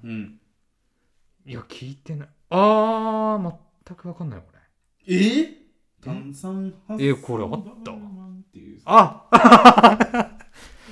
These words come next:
Speaker 2: それ聞けばなんとなくわかる。
Speaker 1: でしょ？
Speaker 2: うん。
Speaker 1: 歌歌っちゃったけども。
Speaker 2: いや、大丈夫でしょ。著作権なんかないでしょ、そんなに。
Speaker 1: でも海外では売ってるみたいね。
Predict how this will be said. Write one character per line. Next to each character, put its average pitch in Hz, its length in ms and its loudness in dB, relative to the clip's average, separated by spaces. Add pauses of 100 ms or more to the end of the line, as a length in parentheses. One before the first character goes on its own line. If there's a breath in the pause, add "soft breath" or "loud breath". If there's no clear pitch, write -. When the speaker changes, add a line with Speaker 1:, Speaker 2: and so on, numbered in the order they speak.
(240 loud breath)
Speaker 2:
そ - 180 -8
れ 165 100 -4
聞 - 180 -10
け 170 80 -4
ば 110 80 -6
な 104 100 -6
ん 101 60 -8
と 110 80 -8
な 104 80 -6
く 90 100 -14
わ 92 80 -18
か 104 80 -14
る。 107 100 -14
Speaker 1:
で 107 60 -14
し 110 40 -14
ょ？ 123 160 -16 (140)
Speaker 2:
う 107 40 -12
ん。 92 220 -12 (120)
Speaker 1:
歌 101 260 -18
歌 113 180 -18
っ 110 60 -20
ち - 100 -20
ゃ 110 40 -20
っ - 80 -20
た - 100 -20
け - 100 -20
ど - 140 -20
も。 110 60 -20
Speaker 2:
い - 560 -20
や、 92 100 -20
大 104 80 -14
丈 110 80 -12
夫 101 40 -14
で - 60 -20
し - 80 -20
ょ。 - 100 -20
著 - 140 -20
作 175 160 -18
権 104 120 -20
な 87 60 -20
ん - 20 -20
か - 80 -20
な 120 80 -14
い - 20 -16
で - 60 -20
し - 40 -20
ょ、 - 60 -20
そ - 60 -20
ん 95 60 -18
な 190 60 -16
に。 - 60 -20
Speaker 1:
で - 60 -20
も 359 60 -14
海 349 100 -8
外 214 160 -14
で 92 60 -16
は 90 60 -20
売 - 40 -20
っ - 20 -20
て - 160 -20
る 92 60 -20
み - 60 -20
た - 120 -20
い - 80 -20
ね。 151 200 -20